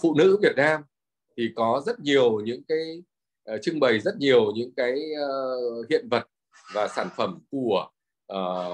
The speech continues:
và văn hóa của người dân tộc Thái. Và những cái, ờ, ờ, những cái sản phẩm đấy, ờ, là có những cái yếu tố về giáo dục stem rất là tiềm năng. Các thầy cô có thể, ờ,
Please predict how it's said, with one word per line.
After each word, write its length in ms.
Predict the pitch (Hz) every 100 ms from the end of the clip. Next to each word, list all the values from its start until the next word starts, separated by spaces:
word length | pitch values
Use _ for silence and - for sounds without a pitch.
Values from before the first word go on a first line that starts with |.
| 90
và 140 | 107 98
văn 160 | 147
hóa 380 | 147 135 123 170 160
của 120 | 101
người 240 | 104 98
dân 140 | 104 139
tộc 100 | 135 -
Thái. 300 | 107 110 139 _ _ _ _ -
Và 420 | 110 107 104 98
những 140 | 120 143
cái, 160 | 160 160 160 151
ờ, 260 | 143 135 127 123
ờ, 260 | 120 117
những 200 | 117 147 -
cái 100 | 170 151
sản 120 | 95
phẩm 140 | 104 87
đấy, 300 | 95 117 156 _ _ _ -
ờ, 300 | 107 107 107
là 240 | 110 104 -
có 320 | 107 104 151
những 160 | 165 143
cái 180 | 135 127 139 147 147 139 127
yếu 160 | 123 131
tố 340 | 120 123 160
về 120 | 151 107
giáo 100 | 104 123
dục 100 | 147
stem 220 | - 131 127 120 _ _ _
rất 160 | 185 247
là 160 | 277 104
tiềm 200 | - 110
năng. 160 | 117 143 127 _ _ _ _ _
Các 120 | 160
thầy 120 | 143 -
cô 300 | 139 135 123
có 120 | 120 143
thể, 240 | 101 80 73
ờ, 120 | 87